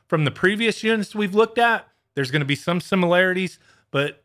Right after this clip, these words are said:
it is gonna have console and arcade games. For me, that's fine because we can add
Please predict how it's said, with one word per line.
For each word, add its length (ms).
it 120
is 180
gonna 160
have 240
console 500
and 220
arcade 500
games. 320
For 100
me, 440
that's 220
fine 500
because 300
we 100
can 200
add 460